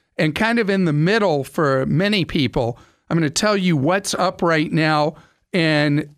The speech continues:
how you can deal with some of the hassles that are starting to pop up. I wanna talk right now about something that came to our attention from a listener, and it involves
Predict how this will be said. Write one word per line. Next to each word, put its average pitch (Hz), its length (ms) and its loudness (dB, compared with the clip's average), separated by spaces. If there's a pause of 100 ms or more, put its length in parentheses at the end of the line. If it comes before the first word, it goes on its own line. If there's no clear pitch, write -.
(200)
how 185 260 0
you 196 240 0
can 196 240 -2
deal 196 560 0
with 180 480 0 (460)
some 180 240 0
of 165 100 0
the 147 420 2 (380)
hassles 208 560 -2
that 151 160 0
are 139 80 0
starting 160 460 0
to 143 80 -2
pop 127 420 -2
up. 131 340 -2 (1000)
I 165 60 -2
wanna 160 100 -2
talk 190 340 0
right 170 260 0
now 165 340 2
about 147 440 0 (300)
something 180 560 0
that 139 240 0 (880)
came 196 240 0
to 185 40 2
our 165 220 2
attention 147 800 0 (240)
from 160 320 0
a 147 180 0
listener, 147 720 0 (1200)
and 160 160 0
it 156 140 0
involves 165 840 0